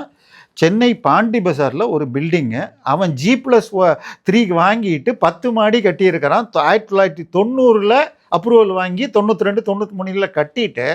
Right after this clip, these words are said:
அப்ப ஜெயலலிதா அம்மா ஒரு சட்டம் கொண்டு வந்தாங்க. என்னன்னா, விதியை மீறி கட்டினா இவங்க சொல்ற ரூபாயை அரசாங்கத்துக்கு கட்டிட்டா அதை ரெகுலரைஸ் பண்ணலான்னு. ஆனால் உயர்நீதிமன்றம் என்ன சொல்லிடுச்சுன்னா, ஒருத்தன் கொள்ளையை அடிச்சுப்புட்டு அதை கொஞ்ச நாளைக்கு வச்சுக்கிட்டு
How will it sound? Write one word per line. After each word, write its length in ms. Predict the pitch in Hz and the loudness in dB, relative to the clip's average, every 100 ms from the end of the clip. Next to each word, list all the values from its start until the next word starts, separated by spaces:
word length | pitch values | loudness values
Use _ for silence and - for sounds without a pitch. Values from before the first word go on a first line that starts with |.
| - _ _ - | -6 _ _ -2
அப்ப 300 | 160 175 254 | -2 0 0
ஜெயலலிதா 540 | 180 196 240 247 208 196 | 2 4 4 2 0 -2
அம்மா 200 | 180 226 | -2 -4
ஒரு 160 | 185 160 | -6 -2
சட்டம் 360 | 156 160 208 | -2 -2 -4
கொண்டு 200 | 160 151 | -4 -2
வந்தாங்க. 400 | 147 131 113 107 117 _ _ - | -4 -4 -8 -10 -14 _ _ -4
என்னன்னா, 560 | 135 175 233 233 180 226 277 - _ _ | 0 2 0 -2 0 -2 -4 -10 _ _
விதியை 460 | 151 147 185 254 254 | -2 2 4 4 4
மீறி 340 | 214 214 247 247 | 2 2 2 0
கட்டினா 440 | - 160 - 147 127 180 - _ - | -2 -4 -4 -2 0 -2 -6 _ -2
இவங்க 260 | 202 214 190 | 0 2 2
சொல்ற 280 | 202 226 269 | 4 4 4
ரூபாயை 440 | 202 233 240 214 254 | 4 2 2 4 2
அரசாங்கத்துக்கு 640 | 185 185 220 214 196 185 - | 2 0 -2 -2 -6 -6 -4
கட்டிட்டா 500 | 170 247 214 185 240 311 _ - | -2 0 0 2 0 0 _ -2
அதை 200 | 165 208 | 2 2
ரெகுலரைஸ் 540 | 190 170 214 202 180 - | 2 2 4 4 2 -4
பண்ணலான்னு. 420 | 139 127 127 123 - - 120 | -8 -4 -2 -4 -8 -4 0
ஆனால் 420 | 143 123 127 131 | 0 2 0 0
உயர்நீதிமன்றம் 840 | 139 180 214 208 185 160 147 135 | 0 2 2 0 -6 -6 -4 -6
என்ன 120 | 135 190 | -4 -8
சொல்லிடுச்சுன்னா, 680 | 151 151 175 175 139 123 120 - _ - | -6 -4 -4 -6 -10 -8 -8 -10 _ -4
ஒருத்தன் 320 | 165 180 170 160 | -2 0 -2 2
கொள்ளையை 360 | 175 240 262 | 2 4 4
அடிச்சுப்புட்டு 500 | 196 170 165 139 143 139 - - - | 2 -2 -6 -2 0 0 -4 -10 -2
அதை 160 | 147 | 0
கொஞ்ச 220 | 185 185 190 | 0 -2 0
நாளைக்கு 360 | 196 226 220 | 2 2 0
வச்சுக்கிட்டு 520 | 175 170 240 180 185 | -2 -2 0 0 2